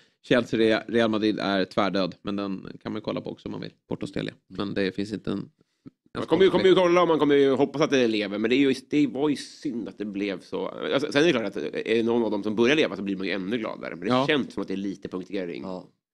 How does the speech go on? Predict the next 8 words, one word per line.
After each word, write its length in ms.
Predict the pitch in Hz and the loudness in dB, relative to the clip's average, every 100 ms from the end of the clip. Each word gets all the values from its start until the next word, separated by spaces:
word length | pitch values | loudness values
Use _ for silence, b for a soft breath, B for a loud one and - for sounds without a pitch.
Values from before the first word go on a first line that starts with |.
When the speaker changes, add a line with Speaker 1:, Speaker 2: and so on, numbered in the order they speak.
| _ _ _ _ _ - | _ _ _ _ _ -8
Speaker 2:
i, 120 | 101 | -4
Speaker 1:
Mm. 140 | 104 120 | -4 -4
Speaker 2:
eh, 300 | - - - - - - _ _ _ _ _ _ _ _ _ _ _ _ | -8 -10 -12 -16 -20 -20 _ _ _ _ _ _ _ _ _ _ _ _
till 100 | - | -6
andra, 600 | 98 92 92 87 85 82 82 _ _ _ _ _ - | -4 -4 -6 -8 -8 -10 -14 _ _ _ _ _ -16
andra 160 | 90 87 | -12 -10
matchen. 260 | 95 - - | -12 -16 -8
Speaker 3:
Ja. 320 | 113 101 90 | -4 -4 -6